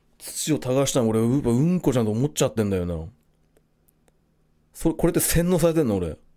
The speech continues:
これ洗脳なの？これ。釈迦とスタノの方がどうせそうけど、だ-、<laughs> そ-、それも別に、その時何をしてるかによるんじゃない？まあ、その中、Twitchのそのストリーマーさんの周りはまた別のコミュニティがあるとは思ってる。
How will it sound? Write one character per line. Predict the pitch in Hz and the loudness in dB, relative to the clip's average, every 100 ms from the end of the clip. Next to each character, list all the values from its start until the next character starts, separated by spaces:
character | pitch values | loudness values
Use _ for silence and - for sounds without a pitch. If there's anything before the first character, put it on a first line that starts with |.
| - | -4
こ | - - 160 | 0 2 2
れ | |
洗 | - - 180 185 | 2 2 2 2
脳 | 180 175 | 2 2
な | 165 | 2
の？ | 120 | 0
こ | 98 | -2
れ。 | 87 - _ - - | -6 -10 _ -20 -16
釈 | - 127 - | -10 -8 -4
迦 | 170 | -2
と | 180 | -2
ス | 165 | -2
タ | - | 0
ノ | 175 180 | 0 2
の | 180 | 2
方 | |
が | 156 | 2
ど | 131 | 2
う | 135 | 0
せ | |
そ | 143 | -2
う | 135 | 0
け | |
ど、 | 113 | 0
だ-、 | 101 107 - - - | 0 0 0 -2 -8
<laughs> | - | -8
そ-、 | - - - - - _ - | -4 -2 -4 -8 -20 _ -20
そ | - - - | -10 -8 -6
れ | 139 | -4
も | 120 | -6
別 | - - - | -4 -6 -4
に、 | 127 - - - - - - - _ | -4 -4 -10 -20 -20 -20 -20 -20 _
そ | - 127 | -8 -2
の | 123 127 127 - _ _ _ _ - | 0 2 0 -4 _ _ _ _ -8
時 | 117 104 | -2 0
何 | 110 120 110 | 2 2 0
を | |
し | - | 0
て | 107 | -2
る | |
か | 98 | 0
に | 95 | -2
よ | |
る | 98 | -4
ん | 95 | -4
じ | |
ゃ | 87 | -6
な | |
い？ | 82 - _ _ _ _ _ _ _ _ _ _ _ - | -8 -12 _ _ _ _ _ _ _ _ _ _ _ -8
ま | 110 | -2
あ、 | |
そ | 151 | 0
の | 165 | 0
中、 | 117 | -2
Twitch | - 170 - - | 0 -2 0 -2
の | |
そ | 240 202 | 0 0
の | |
ス | - | -2
ト | 226 | -2
リ | 254 247 | 0 0
ー | |
マ | 247 | 0
ー | |
さ | 240 247 | 0 -2
ん | 240 247 | 0 0
の | |
周 | 226 214 214 | 2 2 2
り | 214 | 2
は | 208 | 2
ま | 180 | 2
た | 165 | 2
別 | 143 139 131 151 | 2 2 2 2
の | |
コ | 151 | 2
ミ | 151 | 2
ュ | |
ニ | 143 | 4
テ | |
ィ | 131 | 4
が | |
あ | 127 | 2
る | 117 | 0
と | - | 2
は | 123 | 2
思 | 101 | 2
っ | 95 | -2
て | - | -4
る。 | 82 | -8